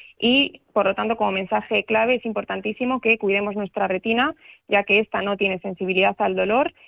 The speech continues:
y un descuido de unos solos, eh, pocos segundos de exposición directa nos puede causar un daño macular que sea permanente e irreversible para toda la vida. Entonces,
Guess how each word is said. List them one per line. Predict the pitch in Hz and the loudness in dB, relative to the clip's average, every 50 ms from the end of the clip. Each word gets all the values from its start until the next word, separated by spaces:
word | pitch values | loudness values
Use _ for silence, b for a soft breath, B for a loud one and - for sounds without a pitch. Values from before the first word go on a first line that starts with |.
| b b _ - | b b _ -4
y | 202 208 220 | -2 0 0
un | 226 226 | 0 2
descuido | 220 220 214 - - 202 196 190 190 180 | 0 0 -2 -2 -2 -2 0 0 0 -2
de | 196 | -2
unos | 202 214 220 214 - | -2 -2 -4 -4 -4
solos, | - 196 180 170 170 190 - _ _ _ | -4 -4 -2 -2 -4 -4 -8 _ _ _
eh, | - 196 185 180 | -2 -2 0 0
pocos | 180 214 214 220 208 - | 0 -2 -2 -2 -4 -2
segundos | 208 190 180 196 214 226 247 277 294 285 | -4 -4 -2 -2 -2 0 -2 -2 -2 -4
de | 220 | -6
exposición | - _ 202 185 185 185 - 214 208 208 | -6 _ -6 -6 -6 -4 -2 -2 0 0
directa | 190 180 196 214 - - 277 320 349 B B B B B - | 0 0 0 0 0 0 0 0 -2 B B B B B -10
nos | 208 196 | -10 -4
puede | - 214 214 220 | 2 2 2 4
causar | 220 220 208 214 - 226 226 | 4 2 0 0 0 0 0
un | 214 208 | 0 0
daño | 208 208 208 220 226 240 254 262 - | -2 -2 0 0 0 0 -2 -2 -2
macular | - 202 190 185 - 190 190 202 226 - | -2 -2 -2 -2 -2 0 0 0 0 0
que | 202 175 | -4 -6
sea | - 202 202 208 | -2 -2 0 0
permanente | 202 196 190 185 175 180 185 196 196 - 233 240 247 - _ - | 0 0 -2 -2 -2 -2 -2 -2 -2 0 0 0 -2 -2 _ -2
e | 190 | -2
irreversible | 180 180 190 180 170 175 180 175 - 208 208 208 233 | 0 2 2 2 2 0 -2 -4 -4 -4 0 0 0
para | 233 220 180 170 | 0 2 0 0
toda | 175 196 190 180 | 0 0 0 0
la | 165 | 0
vida. | 160 170 170 156 | -2 -2 -2 -4
Entonces, | - - - 185 185 185 - 208 208 214 | -4 -4 -4 -6 -6 -4 -2 -2 -2 -2